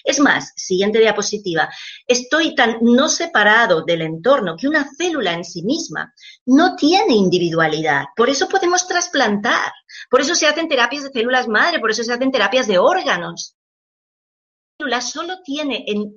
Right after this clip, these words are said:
inte-, eh, individualidad cuando interacciona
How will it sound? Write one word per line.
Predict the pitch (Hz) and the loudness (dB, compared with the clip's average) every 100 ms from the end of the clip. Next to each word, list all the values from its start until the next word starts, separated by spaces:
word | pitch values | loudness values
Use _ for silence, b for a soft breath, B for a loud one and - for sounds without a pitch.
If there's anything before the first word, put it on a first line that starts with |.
| _ | _
inte-, | 233 226 220 190 185 175 | -2 -2 -4 -6 -2 -2
eh, | 185 175 170 165 170 | -2 -2 0 -2 -4
individualidad | 208 214 214 196 190 190 226 277 | -2 0 0 0 0 0 -4 -6
cuando | - 302 320 294 | -6 -4 -4 -6
interacciona | 311 277 - 208 190 - 233 302 311 175 | -6 -6 -8 -10 -12 -14 -8 -6 -6 -8